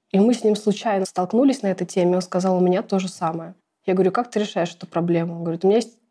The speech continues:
один человек, один близкий человек, именно друг. Терапевт тебе тут не поможет, к сожалению, да.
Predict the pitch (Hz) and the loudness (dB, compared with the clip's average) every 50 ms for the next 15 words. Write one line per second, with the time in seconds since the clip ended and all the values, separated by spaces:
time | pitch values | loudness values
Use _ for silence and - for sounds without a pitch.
0 | _ - - 190 185 214 220 214 - - 185 160 143 131 131 - - _ - 185 | _ -4 0 0 2 0 0 -4 -6 -4 -2 0 0 0 -2 -4 -10 _ 0 2
1 | 180 170 165 180 175 160 156 156 - - _ 160 175 170 170 156 - - 170 - | 2 4 4 4 2 2 0 -2 -8 -14 _ 0 2 2 2 0 -2 -8 -14 -12
2 | - - 127 165 233 320 - - - _ _ _ _ 220 240 254 254 240 202 - | -6 -2 0 2 2 2 0 -4 -12 _ _ _ _ 2 4 6 6 6 6 6
3 | 175 175 180 190 - - - _ _ _ _ _ _ - - 240 247 240 233 220 | 6 6 4 2 0 -6 -18 _ _ _ _ _ _ -6 -2 0 0 2 0 0
4 | 226 - 202 202 196 196 185 - 185 180 175 175 175 165 165 180 202 - - - | -2 -2 -4 -4 -2 -2 0 0 0 0 0 0 0 0 0 -2 -4 -6 -10 -16
5 | _ 202 - - - - 196 185 185 185 180 175 175 170 170 180 196 220 233 | _ -20 -20 -20 -8 -4 -2 0 0 2 2 2 0 0 0 2 2 0 0